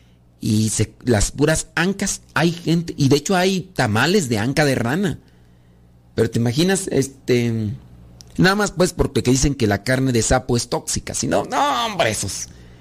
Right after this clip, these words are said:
Miren, acá en México, yo no sé en otros países, pero en México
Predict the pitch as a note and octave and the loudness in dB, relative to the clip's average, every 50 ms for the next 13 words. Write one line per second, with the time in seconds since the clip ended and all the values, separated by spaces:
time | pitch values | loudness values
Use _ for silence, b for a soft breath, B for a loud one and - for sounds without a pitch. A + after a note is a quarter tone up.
0 | B B B B B B B B B B B - - - - F3 G3+ G#3+ G3 D3 | B B B B B B B B B B B -20 -6 -2 0 2 2 0 0 -4
1 | G2+ - - _ _ _ _ _ _ _ _ _ _ _ _ _ _ _ _ - | -6 -10 -16 _ _ _ _ _ _ _ _ _ _ _ _ _ _ _ _ -12
2 | - A#2+ G#2 - F3 F#3 F#3+ F#3+ G3 G3 F#3+ D#3+ F3 E3 - E3+ E3+ D#3+ D#3+ - | -8 -6 -2 0 0 0 2 2 2 2 2 0 -2 -2 0 0 0 0 -2 -6
3 | - - _ - - G3 G#3 G3+ - G3 G3+ G3 G3+ G3+ G3+ F3 D#3 - - C#3+ | -16 -20 _ 0 0 2 2 2 2 2 2 2 0 0 0 0 0 0 2 2
4 | C3+ D3+ E3+ E3 - - F#2 - - - - - - - - _ b b b b | 2 2 2 0 -2 -4 -4 -6 -6 -10 -12 -14 -20 -20 -20 _ b b b b
5 | b b b b b b b b b - - D3 D3+ D3+ D3+ D3+ D#3+ F#3 A3 A#3 | b b b b b b b b b 0 2 2 2 2 0 0 0 0 0 0
6 | F3+ E3+ F#3+ E3+ - - F3+ F3 D#3 - | 0 0 -2 -2 0 0 0 0 -2 -4